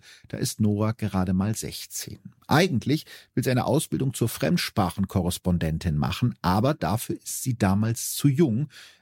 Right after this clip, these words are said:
Also beginnt sie eine Lehre als Hotelkauffrau in Freiburg im Breisgau. Eigentlich sollten sich dort Verwandte um sie kümmern, aber die sind selber zu beschäftigt und Nora ist auf sich allein gestellt.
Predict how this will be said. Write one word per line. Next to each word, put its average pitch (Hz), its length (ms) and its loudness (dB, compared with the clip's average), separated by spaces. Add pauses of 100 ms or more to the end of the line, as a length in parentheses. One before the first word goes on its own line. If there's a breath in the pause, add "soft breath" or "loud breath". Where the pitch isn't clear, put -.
(120)
Also 104 400 2
beginnt 101 420 0
sie - 240 -4
eine 101 200 -2
Lehre 92 360 0
als - 240 -4
Hotelkauffrau 95 1120 0
in 107 180 0
Freiburg 78 640 -4
im 101 100 0
Breisgau. - 560 -6 (800 loud breath)
Eigentlich 170 920 2
sollten 170 440 0
sich 151 240 -2
dort 143 200 2
Verwandte 151 580 2
um 110 120 -2
sie 101 160 -2
kümmern, 131 540 2
aber 127 300 2
die 127 200 -4
sind 135 400 0
selber 113 480 2
zu 95 160 -8
beschäftigt 98 680 -2 (280 soft breath)
und 113 160 4
Nora 113 300 2
ist - 420 -6
auf 113 180 0
sich 120 200 0
allein 85 260 0
gestellt. - 560 -8